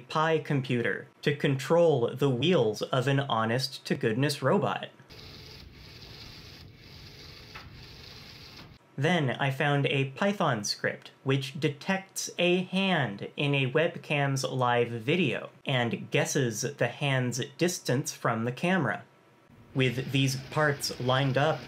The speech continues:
I've got a robot which rolls forward when it sees a hand far away,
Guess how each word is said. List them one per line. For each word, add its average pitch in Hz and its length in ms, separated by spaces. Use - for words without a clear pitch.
I've 151 320
got 151 200
a 147 60
robot 127 640
which 143 260
rolls 139 360
forward 135 800
when 135 140
it - 180
sees 151 300
a 170 100
hand 127 340
far 120 360
away, 127 480